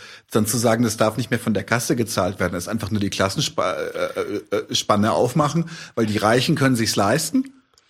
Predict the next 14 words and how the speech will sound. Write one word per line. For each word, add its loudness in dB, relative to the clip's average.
und 2
die 4
Leute, 6
die -2
ohnehin 8
Schwierigkeiten 2
haben, 4
im 0
kapitalistischen 0
System -4
ihren 0
Arbeitsalltag 4
zu -10
bestreiten, -2